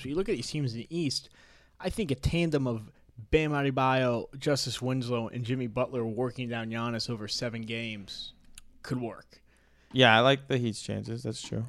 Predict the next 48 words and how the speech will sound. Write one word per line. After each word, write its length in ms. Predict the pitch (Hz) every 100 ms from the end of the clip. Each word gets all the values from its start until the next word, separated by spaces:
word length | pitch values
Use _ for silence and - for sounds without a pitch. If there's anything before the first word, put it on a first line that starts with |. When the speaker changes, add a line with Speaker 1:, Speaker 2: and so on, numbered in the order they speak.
| -
Speaker 1:
And 120 | 180
I 80 | 190
also 240 | 190 185
look 180 | 180 170
at 40 | 156
Speaker 2:
Jimmy 160 | 131
Butler's 360 | 127 123 120 117
not 140 | 117
gonna 100 | 120
be 80 | 110
scared 320 | 107 - 107
of 80 | 104
him 100 | 107
at 80 | 104
all. 140 | 104 123
Speaker 1:
Exactly. 580 | 143 139 139 135 123 123
And 120 | 131
Bam 320 | 139 147 151
is 300 | - 147 117 131
a, 60 | 139 127 - _ 127
such 220 | 165 139
a 40 |
good 200 | 123 127
rim 160 | 117 120
protector 380 | 113 123 117 120
and 100 | 113
so 140 | 139
good 140 | 127 113
around 220 | 101 104
the 60 | 104
rim. 320 | 107 104 104 - _ - _
And 160 | 135 135
Winslow's 460 | 151 147 135 127 120
long 240 | 123 127
enough 240 | 123 117
that 80 | 120
you 100 | 123
can 180 | 120 113 - - -
get 160 | 143 -
some 180 | 127
minutes 280 | 123 123 110
of 80 | -
him 260 | - 131 120
guarding 280 | 113 113
him 140 | 110 117
as 120 | 107
well. 380 | 117 117 110 - - - - - -
He, 260 | 120 123